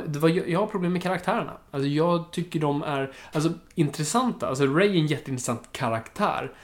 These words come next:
Men vad de gör med henne är att de fastnade lite med att en, nu från att ha haft liksom en filmhistoria där kvinnor inte porträtteras så jävla bra, så helt plötsligt måste vi överkompensera för dem, där de inte har några motgångar alls.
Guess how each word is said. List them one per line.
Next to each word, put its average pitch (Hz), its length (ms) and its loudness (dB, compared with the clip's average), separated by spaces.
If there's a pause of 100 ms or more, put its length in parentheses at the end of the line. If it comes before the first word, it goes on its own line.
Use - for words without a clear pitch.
(240)
Men 131 180 0
vad 123 120 4
de 127 140 0
gör 214 280 4
med 139 120 -2
henne 98 340 -6
är 117 180 0
att 107 120 -4
de 113 100 -6
fastnade 113 440 -6
lite 135 340 0
med 120 160 0
att - 200 -10
en, 117 320 -8 (680)
nu 120 420 -2 (500)
från 123 380 -2
att 117 140 -6
ha - 320 -6
haft - 260 -12
liksom 113 240 -8
en 107 60 -8
filmhistoria 107 540 -6
där 107 60 -6
kvinnor 107 320 -6
inte 107 200 -10
porträtteras 113 480 -8
så - 60 -6
jävla 104 160 -4
bra, 123 340 0 (260)
så - 140 -2
helt 123 320 0
plötsligt 117 260 -6
måste 110 200 -6
vi 110 100 -6
överkompensera 120 800 -2
för 117 120 -6
dem, 113 100 -6
där 117 120 0
de 113 120 0
inte 113 120 -4
har 110 80 -4
några 110 220 -2
motgångar 107 480 -4
alls. - 400 -4